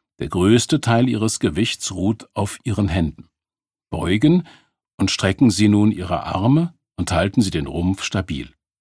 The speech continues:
Wiederholen Sie die Übung zwölf bis fünfzehn Mal. Variante: Anfänger setzen sich zunächst auf den Stuhl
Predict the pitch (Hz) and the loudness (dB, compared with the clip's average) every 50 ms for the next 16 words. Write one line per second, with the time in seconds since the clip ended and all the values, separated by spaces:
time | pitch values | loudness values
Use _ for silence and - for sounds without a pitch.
0 | _ _ _ _ - 95 110 107 135 180 190 180 147 139 120 123 127 123 120 120 | _ _ _ _ -2 0 0 2 2 2 2 2 2 2 0 0 0 -2 -2 0
1 | 117 117 120 117 - _ _ _ _ _ - - - 92 87 98 120 - - - | 2 2 0 0 -2 _ _ _ _ _ -10 -4 -2 0 0 0 0 -2 -6 -16
2 | _ - - - - - - - - 104 98 107 - - - - - 113 101 85 | _ -12 -10 -8 -8 -8 -8 -4 0 2 2 2 0 -4 -8 -4 -2 -2 -2 -2
3 | 69 - - _ _ _ _ _ _ _ _ _ _ _ _ _ _ _ - - | -4 -6 -12 _ _ _ _ _ _ _ _ _ _ _ _ _ _ _ -8 -6
4 | 82 82 87 80 80 80 95 95 - 180 185 - _ _ _ _ _ _ - _ | -4 -2 -2 0 0 0 -2 -2 -4 -6 -6 -8 _ _ _ _ _ _ -20 _
5 | _ _ - 127 156 170 - - 185 180 165 151 113 92 104 113 120 - - - | _ _ -2 0 0 0 0 0 2 2 2 2 2 2 0 0 0 -2 -2 0
6 | - 123 98 101 92 - - - 101 82 85 90 87 - - 120 - - 120 117 | 0 2 2 0 -2 -4 -2 -2 -2 0 0 -2 -2 -4 -6 -8 -6 -4 -4 -4
7 | - - - 120 120 143 160 170 180 - | -4 -4 -4 -4 -2 -2 -2 -4 -6 -10